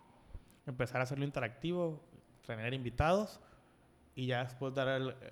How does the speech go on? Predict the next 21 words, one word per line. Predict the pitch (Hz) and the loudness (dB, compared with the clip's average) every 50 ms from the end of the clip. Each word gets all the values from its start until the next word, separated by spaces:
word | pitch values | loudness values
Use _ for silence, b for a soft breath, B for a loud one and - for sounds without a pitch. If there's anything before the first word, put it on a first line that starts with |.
| - - | -12 -10
el | 139 120 | -10 -8
siguiente | - 127 123 123 127 139 147 | -4 -2 -2 -2 -2 -2 2
paso. | - 240 254 247 - 185 | 4 4 4 4 4 0
Sí | - - 170 | 0 2 2
me | 175 185 | 4 4
gustaría | 190 190 180 185 - 135 135 139 | 4 4 4 4 4 4 2 2
tenerlo | 135 156 143 139 139 135 147 151 147 143 139 | 2 2 2 2 2 2 2 2 2 2 0
en, | 135 123 117 123 - | 0 -2 -4 -6 -4
en | 127 | -2
Spotify, | 120 120 - - 147 151 - 175 151 - 156 151 147 147 143 143 131 101 104 | -2 -2 -2 0 0 0 0 -2 -2 2 4 4 4 4 4 2 2 0 -2
en | 117 113 110 110 - 67 - - - 120 139 | -4 -6 -6 -8 -8 -10 -10 -2 4 6 6
iTunes, | 147 - - - 143 139 135 139 131 - | 6 6 4 2 2 2 2 0 -2 -4
en | 123 113 | -4 -2
Apple, | 123 127 127 127 139 139 139 135 135 - - B B B B B B B | -2 -2 -2 -2 0 0 0 0 -2 -4 -6 B B B B B B B
en | 120 | -6
todas | 113 123 127 131 139 147 151 | -2 0 2 2 4 4 4
las | 143 127 117 - | 4 2 2 0
plataformas | - 139 127 123 120 110 120 120 123 135 131 - | -2 -4 -4 -4 -6 -6 -6 -6 -6 -6 -6 -8
que | - | -8
se | 123 127 | -10 -10
pueda, | 123 123 120 117 120 127 131 135 135 131 123 117 120 | -8 -4 -2 0 2 2 2 2 2 2 2 0 -2